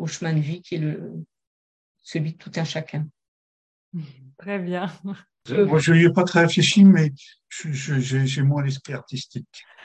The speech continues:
Speaker 2: D'accord, bah, c'est très bien. Alors, je
Speaker 3: C'est
Speaker 2: laisse
Speaker 3: plutôt
Speaker 2: la, la
Speaker 3: l'esprit
Speaker 2: réponse.
Speaker 3: plus pratique.
Speaker 2: C'est très
Speaker 3: Voilà.
Speaker 2: bien, on voit la complémentarité. Alors, euh, on continue pour, euh, par, euh, la dernière question.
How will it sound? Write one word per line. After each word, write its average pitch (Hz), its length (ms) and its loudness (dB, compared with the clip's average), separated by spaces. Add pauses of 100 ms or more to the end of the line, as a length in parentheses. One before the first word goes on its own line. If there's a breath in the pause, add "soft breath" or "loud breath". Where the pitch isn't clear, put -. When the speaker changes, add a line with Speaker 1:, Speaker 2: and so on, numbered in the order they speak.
(260 loud breath)
Speaker 2:
D'accord, 202 540 0
bah, 220 100 0
c'est 254 160 -2
très 262 160 -4
bien. 208 180 -2 (100)
Alors, 240 180 2
je 233 80 -4
Speaker 3:
C'est 233 60 2
Speaker 2:
laisse 226 140 2
Speaker 3:
plutôt 180 220 4
Speaker 2:
la, 165 60 4
la 160 60 0
Speaker 3:
l'esprit 151 220 0
Speaker 2:
réponse. 156 140 -4
Speaker 3:
plus 160 120 -2
pratique. - 680 -8 (920 loud breath)
Speaker 2:
C'est 277 140 -2
très 320 220 0
Speaker 3:
Voilà. 247 240 2
Speaker 2:
bien, 233 160 -12
on 226 80 -8
voit 220 180 -6
la 208 80 -4
complémentarité. 226 1000 -8 (280 loud breath)
Alors, 226 340 -4
euh, 240 280 -4
on 262 140 -6
continue 311 460 -8
pour, 262 200 -4
euh, 214 180 0
par, 220 280 -6
euh, 190 160 -4
la 180 160 -4
dernière 294 440 -8
question. 233 600 -4